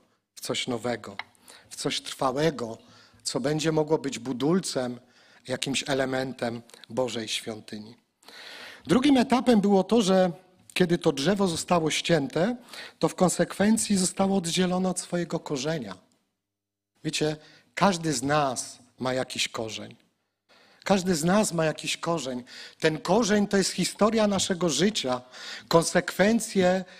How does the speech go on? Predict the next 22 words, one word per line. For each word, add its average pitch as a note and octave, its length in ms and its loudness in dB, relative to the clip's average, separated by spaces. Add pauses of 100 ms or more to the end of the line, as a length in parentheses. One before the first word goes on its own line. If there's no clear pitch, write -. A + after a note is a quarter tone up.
(200)
momentów, D#3 920 2
kiedy C#3+ 540 2 (640)
nie D3 160 0
znaliśmy D3+ 560 -2
jeszcze A#2+ 360 -8
Boga. A#2 380 -10 (500)
To - 100 -6
są E3 260 -2 (260)
konsekwencje, F3+ 800 2
które F3 300 0
za D#3+ 160 2
nami F3 300 0
ciągną D#3+ 600 2
się D#3 360 0 (400)
do D3+ 200 2
chwili, D#3 560 -4 (200)
kiedy D3 300 0
z - 120 -4
tym C3+ 220 -4
Bogiem A#2+ 520 -2 (440)
się A#2+ 440 -2
spotkaliśmy. A2+ 920 -6